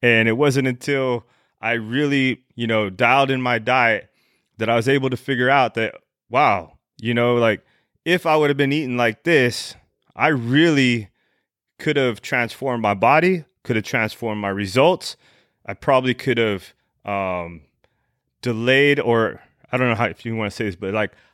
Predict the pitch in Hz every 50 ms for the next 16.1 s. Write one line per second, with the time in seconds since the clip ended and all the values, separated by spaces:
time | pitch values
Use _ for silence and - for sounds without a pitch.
0 | _ - 113 123 - - - 156 165 165 160 143 - - 156 143 139 123 117 117
1 | 135 135 131 131 131 127 123 123 120 104 113 117 - - 127 135 139 139 139 135
2 | - - - - 123 113 117 104 117 110 110 117 123 123 120 110 - - - 120
3 | 113 110 104 98 - - 120 104 98 90 82 76 - _ _ _ _ _ _ _
4 | _ - 107 104 110 101 - - 120 117 113 110 101 92 _ _ _ _ _ _
5 | _ _ _ _ _ _ _ _ _ _ - - - 120 110 - - - 180 190
6 | 175 165 147 135 127 123 - 156 160 143 127 123 - - 113 120 139 - - 120
7 | 107 110 104 101 98 113 127 127 123 113 98 - _ _ _ _ _ _ _ _
8 | _ - 127 120 120 117 113 - - 147 143 131 - - - 160 165 160 147 127
9 | 120 117 110 - - _ _ _ _ _ _ _ _ _ _ _ _ _ _ _
10 | _ _ - - 165 185 185 196 185 165 - - 143 139 127 - - 117 123 143
11 | 156 147 127 135 143 - - 151 139 135 135 139 135 - - - - 113 120 147
12 | 170 180 175 151 - - _ _ _ _ _ _ _ _ _ _ _ _ _ _
13 | _ _ _ - - 143 151 165 170 143 160 151 139 143 147 151 143 135 123 117
14 | - - 139 - - 127 117 117 123 117 - 123 123 123 120 113 98 - - 120
15 | 113 110 - 98 85 85 - 123 - - 113 160 202 214 165 - - 117 107 101
16 | 101